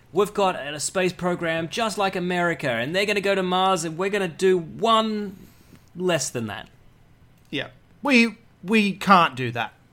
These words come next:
Speaker 2: but we're gonna
Speaker 1: Yeah.
Speaker 2: do something interesting as well.
Speaker 1: Imagine the, the, imagine the space race during the Cold War was like that. <laughs> You know?
Speaker 2: <laughs> Yeah.
Speaker 1: It's like,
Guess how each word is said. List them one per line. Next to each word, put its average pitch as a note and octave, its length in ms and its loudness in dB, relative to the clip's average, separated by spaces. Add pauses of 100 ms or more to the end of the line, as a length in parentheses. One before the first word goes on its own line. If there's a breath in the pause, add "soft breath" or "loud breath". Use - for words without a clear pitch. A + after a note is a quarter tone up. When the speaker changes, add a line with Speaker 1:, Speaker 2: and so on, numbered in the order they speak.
Speaker 2:
but F#3 100 4
we're A3 120 6
gonna G#3+ 140 4
Speaker 1:
Yeah. E3+ 60 0
Speaker 2:
do F#3 120 2
something D3 520 -4 (340)
interesting B2+ 480 -6
as A#2 120 -10
well. A#2 200 -16 (160)
Speaker 1:
Imagine D4+ 420 4
the, F4 100 8
the, G3 220 0
imagine C#4+ 320 2
the F#4+ 100 6
space G#3 460 4
race F3+ 260 2
during F3 300 0
the D3+ 80 -2
Cold C#3 340 0
War B2 220 0
was A2+ 180 -4
like G#2+ 260 -4
that. G#2 300 -6 (200)
<laughs> - 200 -14
You F#3+ 200 -2
know? D3 60 -4
Speaker 2:
<laughs> D#3+ 140 -8 (840)
Yeah. A3 520 8
Speaker 1:
It's A#3+ 100 6
like, - 240 4